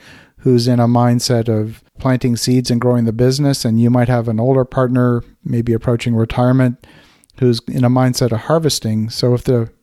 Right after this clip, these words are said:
business generates a dollar of profit, what percentage of it gets distributed and what percentage of it gets reinvested?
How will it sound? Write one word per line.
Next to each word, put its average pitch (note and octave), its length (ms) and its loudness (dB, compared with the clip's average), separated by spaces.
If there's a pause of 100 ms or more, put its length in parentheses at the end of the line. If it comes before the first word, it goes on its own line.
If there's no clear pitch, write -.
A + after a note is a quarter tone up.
(120)
business D3+ 320 -2
generates B2+ 440 0
a B2 40 -2
dollar B2 400 0
of - 120 -6
profit, F3 560 -2 (520)
what D3 180 -4
percentage D3 480 -2
of A#2 160 0
it - 300 -4
gets - 260 -2
distributed C3 540 0
and C3+ 100 0
what C3+ 160 -2
percentage C#3 440 -2
of C#3 100 0
it C#3+ 120 -2
gets C3+ 220 -4
reinvested? C#3 640 0